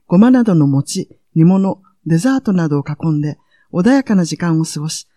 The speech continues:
冬の米沢を存分に感じる一日となりました。次回の移住者交流会も企画中ですので、ぜひご期待ください。二月二十四日火曜、着物議会、伝統をまとい華やかに開催。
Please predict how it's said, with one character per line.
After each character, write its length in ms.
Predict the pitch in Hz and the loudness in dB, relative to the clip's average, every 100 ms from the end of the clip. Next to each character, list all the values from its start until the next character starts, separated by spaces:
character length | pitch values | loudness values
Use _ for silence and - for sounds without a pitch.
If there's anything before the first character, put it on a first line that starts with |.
| _ _ | _ _
冬 240 | - 208 220 | 0 4 6
の 120 | 202 | 6
米 240 | 196 233 | 4 2
沢 240 | 233 196 160 | 2 -2 -2
を 120 | 147 | -2
存 240 | 165 233 | 2 4
分 180 | 254 254 | 6 4
に 80 | 247 | 4
感 220 | 226 240 | 2 0
じ 100 | 254 | 0
る 100 | 226 | -2
一 220 | 170 - | -2 0
日 180 | 214 - | -2 -2
と 120 | 202 | -4
な 100 | 190 | -4
り 100 | 180 | -2
ま 120 | 165 | -6
し 100 | 175 | -8
た。 200 | - - _ _ _ _ _ _ - | -12 -14 _ _ _ _ _ _ -6
次 140 | 233 | -2
回 240 | 262 220 | 0 0
の 140 | 170 160 | 0 -2
移 100 | 170 | -2
住 160 | 226 | -2
者 140 | 269 254 | 0 -2
交 240 | - 247 | 0 2
流 140 | 254 247 | 2 0
会 240 | 185 160 | 0 0
も 120 | 151 | 0
企 120 | - - | -2 -8
画 200 | 226 - | -8 -4
中 180 | 226 | -2
で 120 | 214 240 | 0 -2
す 120 | - | -2
の 120 | 151 | -2
で、 200 | 139 - _ _ _ | -4 -10 _ _ _
ぜ 160 | 185 254 | 0 0
ひ 160 | 240 - | 0 -2
ご 160 | 151 | -6
期 140 | - - | -6 -6
待 180 | 208 | -6
く 100 | 202 | -6
だ 120 | 185 180 | -8 -8
さ 200 | - 151 | -6 -8
い。 100 | - _ _ _ _ _ _ | -10 _ _ _ _ _ _
二 140 | 190 226 | 2 2
月 240 | 262 262 | 2 4
二 140 | 254 | 4
十 200 | 240 208 | 4 0
四 140 | 165 151 | 0 -2
日 180 | - 147 | -6 -10
火 200 | - 156 | -8 -6
曜、 300 | 165 165 - | -6 -6 -12
着 140 | - 190 | -4 2
物 240 | 240 233 | 4 2
議 160 | 214 202 | 0 -4
会、 280 | 151 139 - _ _ _ - | -6 -8 -12 _ _ _ 2
伝 260 | 208 262 | 4 6
統 160 | 262 247 | 4 2
を 80 | 233 | 2
ま 140 | 208 | 0
と 160 | - 185 | -2 -4
い 120 | 170 | -6
華 240 | - 180 247 | -4 -2 0
や 120 | 226 | 0
か 120 | 160 | -2
に 100 | 143 | -4
開 200 | - 147 | -6 -10
催。 320 | - 139 139 | -8 -12 -12